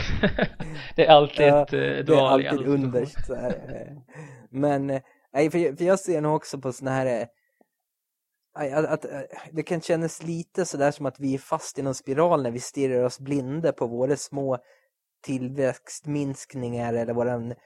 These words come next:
Speaker 2: företagsamhet eller något på ett lokalt plan. Att det känns som att det går nästan inte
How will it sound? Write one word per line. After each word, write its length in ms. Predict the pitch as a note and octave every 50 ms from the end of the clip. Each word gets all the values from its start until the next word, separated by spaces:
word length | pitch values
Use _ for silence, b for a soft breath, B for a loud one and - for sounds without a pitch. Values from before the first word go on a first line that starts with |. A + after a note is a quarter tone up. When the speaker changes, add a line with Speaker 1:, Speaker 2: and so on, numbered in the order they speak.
| _ _
Speaker 2:
företagsamhet 1200 | _ - - C3 A#2+ B2 C3+ C3 - - C3 B2+ B2+ - - - B2 C3 D3 C#3 C#3 C#3 - _ -
eller 180 | - A2+ A#2+ B2+
något 180 | B2 - - _ _ _
på 140 | - B2 A#2+
ett 100 | B2 -
lokalt 580 | C3+ B2+ - - - - G#3+ E3 C3 - - _
plan. 300 | - G2+ G#2+ A2 A2+ B2
Att 100 | B2 -
det 100 | C#3 B2+
känns 260 | - C#3 C3 B2+ -
som 120 | - B2+
att 120 | B2+ B2 - _ _ _ _ _ _ _ _ _ _ _
det 120 | C3+ C#3
går 120 | C3+ C#3+ C#3
nästan 340 | C#3 C3 - - - C#3 C3+
inte 320 | B2 A#2+ - _ D3+ C#3